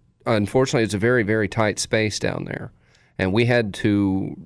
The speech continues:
order a specific, smaller dehumidifier just to get it through the door, to get down there to do its job. So,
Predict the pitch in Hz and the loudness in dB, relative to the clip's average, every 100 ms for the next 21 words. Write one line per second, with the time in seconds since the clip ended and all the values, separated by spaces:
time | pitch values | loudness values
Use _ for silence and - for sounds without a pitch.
0 | - - - 117 113 104 87 98 92 - | -20 -10 2 4 4 2 2 0 -2 -4
1 | - 101 - 127 - 127 - - - 113 | -4 -2 0 -2 -2 -6 -4 -6 -4 -2
2 | 113 117 113 95 80 95 104 104 101 101 | 0 0 -2 -6 -8 -8 -8 -6 -4 -4
3 | 107 - 98 82 78 - 113 147 - 120 | -6 -6 -6 -6 -8 -6 -6 -6 -10 -12
4 | 92 107 113 - - 101 101 98 87 78 | -8 -8 -8 -10 -12 -6 -6 -6 -10 -12
5 | - 90 92 57 - - _ _ _ _ | -8 -6 -6 -8 -14 -20 _ _ _ _
6 | 104 95 87 87 95 98 92 92 85 90 | -8 -6 -8 -6 -6 -4 -6 -6 -8 -8
7 | 95 95 87 80 - 95 87 80 62 - | -8 -6 -6 -8 -10 -10 -8 -8 -12 -12
8 | - 80 | -10 -10